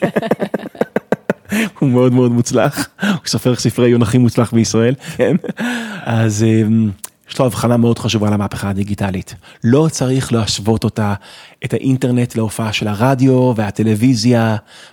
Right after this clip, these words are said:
מהפכה דיגיטלית היא בסדר גודל של מהפכה תעשייתית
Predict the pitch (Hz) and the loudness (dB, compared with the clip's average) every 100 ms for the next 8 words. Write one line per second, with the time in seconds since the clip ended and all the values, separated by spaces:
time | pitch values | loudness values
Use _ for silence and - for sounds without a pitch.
0 | - 107 101 120 117 110 123 135 147 151 | -10 -8 -4 -4 -4 -4 -2 0 0 -2
1 | - - 104 - 117 117 113 127 135 127 | -6 -6 -4 -4 -2 -2 0 0 0 0
2 | - - 110 104 113 120 117 110 - 104 | -6 -8 -6 -4 -4 -4 -4 -6 -4 -4
3 | - 123 | 0 0